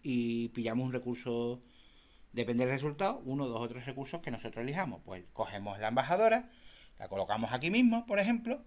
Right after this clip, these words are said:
y tiraríamos el dado blanco. Un dado blanco. Tres, pues nos llevaríamos dos recursos a elección.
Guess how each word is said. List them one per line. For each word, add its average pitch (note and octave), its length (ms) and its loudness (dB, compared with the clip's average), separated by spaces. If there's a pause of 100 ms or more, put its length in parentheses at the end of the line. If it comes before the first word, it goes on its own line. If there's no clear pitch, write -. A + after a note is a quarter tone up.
(440)
y A#2+ 120 -8
tiraríamos F#2+ 520 -6
el G#2 60 -6
dado G#2+ 180 2
blanco. G3+ 460 -2 (960)
Un - 80 -14
dado - 180 -8
blanco. - 420 -6 (760)
Tres, E3 340 2
pues G2 200 -10
nos G2+ 100 -10
llevaríamos F#2+ 440 -4
dos C3 100 -6
recursos F2+ 380 -16 (800)
a A2+ 100 -4
elección. G#2+ 360 -8